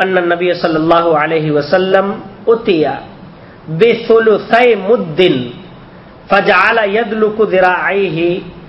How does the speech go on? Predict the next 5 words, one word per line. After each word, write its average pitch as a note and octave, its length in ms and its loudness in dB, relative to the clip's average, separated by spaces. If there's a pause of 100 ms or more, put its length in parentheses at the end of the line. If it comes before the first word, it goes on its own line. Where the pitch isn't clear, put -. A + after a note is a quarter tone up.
(300)
اخرجہ F3 480 2 (160)
احمد D#3+ 480 -2 (600)
فصححہ - 560 -4 (300)
ابن D#3 300 -4
خزیمہ۔ C3 400 -4